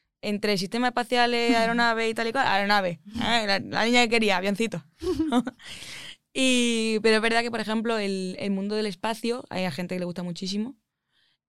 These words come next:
Speaker 1: Eh, pues también es otra salida que yo no me llegué a plantear porque a mí me enfoqué en eso, pero, eh, igual que el tema de los motores de los aviones, eso mueve mucho dinero, mucho. O sea que, claro, cada uno,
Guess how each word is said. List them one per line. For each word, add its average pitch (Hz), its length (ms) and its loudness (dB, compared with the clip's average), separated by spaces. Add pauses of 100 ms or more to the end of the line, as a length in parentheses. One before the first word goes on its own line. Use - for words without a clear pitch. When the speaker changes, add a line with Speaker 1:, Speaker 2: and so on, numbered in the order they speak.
Speaker 1:
Eh, 202 420 4
pues 190 120 0
también 185 240 -2
es 208 60 0
otra 220 140 -6
salida 214 380 -2
que 214 180 -2
yo 190 140 -2
no 208 240 0
me 202 180 0
llegué 202 180 0
a 202 80 0
plantear 208 360 -4
porque 185 200 -4
a 180 60 -2
mí 185 360 -4
me 202 100 0
enfoqué 190 480 -6
en 196 80 -4
eso, 220 280 -6 (440)
pero, 196 460 2 (280)
eh, 90 480 -6
igual 175 320 -4
que 185 260 -8
el 185 320 -6
tema 175 200 -2
de 180 60 0
los 180 240 -2
motores 185 400 -2
de 180 80 -6
los 180 100 -2
aviones, 185 500 -4 (340)
eso - 140 -8
mueve 175 340 -4 (420)
mucho 180 280 -14
dinero, 180 360 -6 (580)
mucho. - 280 -12 (840)
O - 40 -10
sea 214 120 -2
que, 190 80 -2
claro, 180 280 -2 (200)
cada 196 260 -4
uno, 202 500 -2